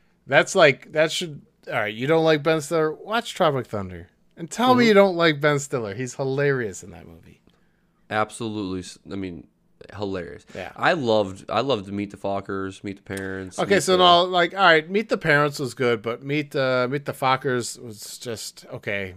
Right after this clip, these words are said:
Speaker 1: no,
Speaker 2: Well
Speaker 1: and then whatever the last one was, it was just like,
Speaker 2: Well,
Speaker 1: okay,
Speaker 2: yeah, no.
Speaker 1: <sighs> you, you're,
Speaker 2: Yeah.
Speaker 1: it's bad.
Speaker 2: That's why I didn't say that one.
Speaker 1: Yeah.
Speaker 2: It was just Meet the Fockers,
Speaker 1: Little
Speaker 2: Meet the Parents, but
Speaker 1: Fockers.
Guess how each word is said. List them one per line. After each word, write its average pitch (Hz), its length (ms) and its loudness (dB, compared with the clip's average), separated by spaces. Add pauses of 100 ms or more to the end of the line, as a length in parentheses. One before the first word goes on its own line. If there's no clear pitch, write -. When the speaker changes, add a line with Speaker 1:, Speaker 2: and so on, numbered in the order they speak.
(120)
Speaker 1:
no, 107 140 -8 (220)
Speaker 2:
Well 113 80 -6
Speaker 1:
and 107 140 -8
then 101 260 -8 (880)
whatever 139 400 4
the 107 100 -6
last 123 380 4
one 117 180 -4
was, 113 280 0
it 110 40 -2
was 107 180 -4
just 101 140 -6
like, 123 80 0
Speaker 2:
Well, 101 120 -2
Speaker 1:
okay, 92 200 -4
Speaker 2:
yeah, 92 60 -6
no. 87 100 -12 (320)
Speaker 1:
<sighs> - 260 -20
you, 104 160 -16 (160)
you're, 107 220 -14
Speaker 2:
Yeah. 110 160 -2 (420)
Speaker 1:
it's - 120 -20
bad. 90 220 -10
Speaker 2:
That's - 120 -8
why 107 60 0
I 101 40 0
didn't 95 120 -4
say 90 140 -4
that 98 140 -6
one. 113 180 -8 (200)
Speaker 1:
Yeah. - 240 -8
Speaker 2:
It - 40 -12
was 95 120 -8
just 90 140 -12
Meet 95 100 -8
the - 60 -20
Fockers, - 220 -14
Speaker 1:
Little 156 260 6
Speaker 2:
Meet - 100 -2
the 135 60 4
Parents, 120 240 4
but 98 100 -6
Speaker 1:
Fockers. - 280 2